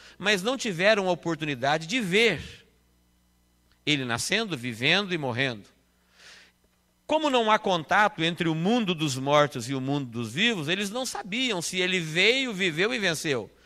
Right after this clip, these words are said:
Ele poderia perder a batalha? Poderia. Pastor, você está dizendo que Jesus poderia perder para o diabo? Sim, estou dizendo isso. Por quê? Porque ele não veio como Deus, ele veio como homem.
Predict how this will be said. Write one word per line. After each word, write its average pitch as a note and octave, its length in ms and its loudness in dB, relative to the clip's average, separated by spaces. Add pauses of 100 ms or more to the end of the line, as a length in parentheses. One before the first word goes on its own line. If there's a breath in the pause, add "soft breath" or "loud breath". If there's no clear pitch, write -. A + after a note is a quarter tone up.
(240 soft breath)
Ele C4+ 160 0
poderia G#3 420 2
perder D#3+ 380 0
a C#3 60 0
batalha? B2+ 380 -4
Poderia. G#3+ 640 -2 (2250)
Pastor, D#3 300 -4
você D3+ 80 -4
está D#3 180 -4
dizendo C#3 320 -6
que C3 120 -6
Jesus A#2+ 340 -4
poderia B2 420 -2
perder B2+ 540 -4
para A#2 220 -6
o A2 40 -8
diabo? G#2 460 -6
Sim, C#4+ 460 -10 (800)
estou A2+ 200 -12
dizendo D3+ 360 -4
isso. - 360 -8 (680 soft breath)
Por C#4 180 -2
quê? G3 380 2 (180 loud breath)
Porque G#3 220 0
ele A#3+ 100 4
não A#3+ 160 2
veio A3+ 240 4
como G3 220 -2
Deus, D#3+ 380 2
ele D3 120 0
veio F3 240 2
como G#3+ 240 -2
homem. F3+ 420 4